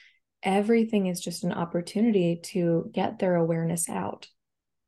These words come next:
Everything is a potential vehicle for their creativity, for their awareness.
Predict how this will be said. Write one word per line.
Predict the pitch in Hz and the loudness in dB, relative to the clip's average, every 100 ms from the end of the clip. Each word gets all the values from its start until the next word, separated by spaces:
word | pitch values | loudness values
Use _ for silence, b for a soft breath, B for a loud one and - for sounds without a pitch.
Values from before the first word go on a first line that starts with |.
| _ | _
Everything | 190 190 214 220 202 | 2 6 6 6 4
is | 185 - | 4 0
a | 180 | -4
potential | 175 175 - 180 - 175 - | -4 -6 -2 -2 0 -2 -2
vehicle | 170 185 196 - 190 185 - | -2 0 0 -2 -2 -2 -2
for | 175 | -2
their | 170 | -2
creativity, | 165 - 175 185 - 214 208 214 220 - | -4 -4 -2 -4 -2 -2 2 2 2 0
for | 175 | -2
their | 175 - | -2 -4
awareness. | 175 170 185 202 202 - | -4 0 2 2 2 -2